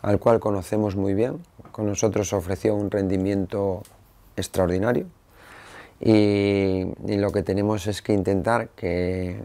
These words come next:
que logre ese máximo rendimiento, pero que también aquí yo creo que con Unai lo tuvo.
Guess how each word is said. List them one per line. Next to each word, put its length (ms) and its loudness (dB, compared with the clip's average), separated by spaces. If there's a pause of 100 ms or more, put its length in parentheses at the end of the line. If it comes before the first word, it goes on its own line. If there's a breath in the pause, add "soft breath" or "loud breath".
que 120 -2
logre 220 4
ese 140 -4
máximo 240 -2
rendimiento, 420 -2
pero 220 6
que 80 -2
también 340 -2
aquí 340 -2
yo 140 -2
creo 160 -2
que 160 0
con 160 -6
Unai 1000 0
lo 180 -2
tuvo. 400 2